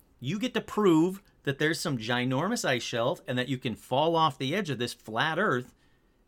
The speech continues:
And a plus for us is you fall off this Earth. But, and again, I'm trying to keep an open mind. Let's, let's continue on. So, they say the Earth is surrounded on all sides by an ice wall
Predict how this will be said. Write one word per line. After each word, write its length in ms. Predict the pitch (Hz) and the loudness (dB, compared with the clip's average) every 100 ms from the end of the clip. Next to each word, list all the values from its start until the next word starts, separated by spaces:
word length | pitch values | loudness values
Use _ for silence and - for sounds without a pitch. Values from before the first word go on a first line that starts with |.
| _ _ _ _ _ | _ _ _ _ _
And 140 | 139 | -4
a 60 | 127 | -4
plus 340 | - 175 165 | -2 0 0
for 240 | - 113 185 | -2 0 2
us 440 | 277 180 - - _ _ _ _ _ - | 4 2 -4 -10 _ _ _ _ _ -8
is 140 | 196 | -4
you 120 | 196 220 | -4 -4
fall 500 | - 196 202 247 185 | -6 -2 0 2 2
off 360 | 131 139 - _ - | 4 2 -2 _ -8
this 240 | 165 - 202 | -6 -6 -4
Earth. 280 | 170 80 - _ _ _ - | -4 -6 -14 _ _ _ -2
But, 240 | 233 160 - | 2 2 2
and 100 | 190 | 0
again, 220 | 147 87 | 0 -4
I'm 120 | 107 123 | -4 0
trying 180 | 135 139 | 0 0
to 60 | |
keep 140 | 208 214 | -2 -2
an 120 | 208 | -2
open 160 | 202 | -4
mind. 220 | 214 180 147 | -6 -6 -8
Let's, 160 | - - | -10 -8
let's 160 | 127 - | -8 -6
continue 680 | 156 139 - 143 170 233 202 | -6 -6 -2 2 4 4 4
on. 380 | 127 135 180 - - - - | 2 0 -2 -10 -20 -20 -6
So, 420 | - 220 143 - _ _ _ _ _ _ _ _ _ _ _ | 0 2 2 -2 _ _ _ _ _ _ _ _ _ _ _
they 80 | 214 | -2
say 240 | 202 320 | 2 2
the 120 | 294 196 | 4 6
Earth 220 | 196 - | 6 4
is 160 | 156 | 0
surrounded 400 | - 151 151 147 | 2 0 0 0
on 80 | 127 | 0
all 100 | 135 | 0
sides 360 | 131 123 120 101 | 0 0 0 0
by 160 | 120 | -2
an 100 | 113 | -2
ice 240 | 95 85 - | -4 -10 -14
wall 260 | 78 - | -16 -20